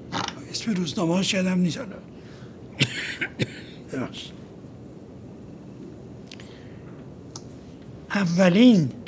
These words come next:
جایی که من رفتم به عنوان روزنامه نگار خودم رو معرفی کردم و گفتم من می‌تونم براتون ترجمه کنم، آقای امینی،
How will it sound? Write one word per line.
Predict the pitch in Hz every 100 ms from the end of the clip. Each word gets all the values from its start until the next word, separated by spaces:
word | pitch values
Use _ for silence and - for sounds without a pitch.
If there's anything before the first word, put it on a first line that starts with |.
| - - - -
جایی | 190 208
که | 180 175
من | 151 143
رفتم | 143 131 - 160 123 - - - - - - - - - - - -
به | 160
عنوان | 151 135 156 151
روزنامه | 147 131 131 139 135
نگار | 131 127 147 143 117 - - - - - - - - - -
خودم | - - 151
رو | 147
معرفی | 143 143 139 135 185
کردم | 135 156 131 135 127
و | 127 117 - - - - - -
گفتم | 127 165 143
من | 139 139
می‌تونم | 135 175 143
براتون | 135 123 143 135
ترجمه | 135 127 120 131 131
کنم، | 139 135 156 185 190 - - - - - - - - - -
آقای | 143 165
امینی، | 185 170 160 160 156